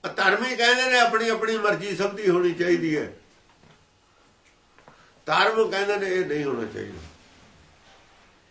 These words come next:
ਮਰਜ਼ੀ ਤੇ ਨਿਯੰਤਰਣ ਹੋਣਾ ਚਾਹੀਦਾ। ਉਹ ਕਹਿੰਦੇ ਨੇ ਸਾਡੀ ਮਰਜ਼ੀ ਦਾ ਨਿਯੰਤਰਣ ਹੋਣਾ ਚਾਹੀਦਾ।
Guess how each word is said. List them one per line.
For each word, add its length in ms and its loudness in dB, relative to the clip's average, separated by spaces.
ਮਰਜ਼ੀ 420 0
ਤੇ 120 0
ਨਿਯੰਤਰਣ 460 -2
ਹੋਣਾ 320 -2
ਚਾਹੀਦਾ। 360 -10
ਉਹ 200 6
ਕਹਿੰਦੇ 240 6
ਨੇ 120 6
ਸਾਡੀ 340 2
ਮਰਜ਼ੀ 320 0
ਦਾ 140 4
ਨਿਯੰਤਰਣ 420 0
ਹੋਣਾ 260 0
ਚਾਹੀਦਾ। 380 -6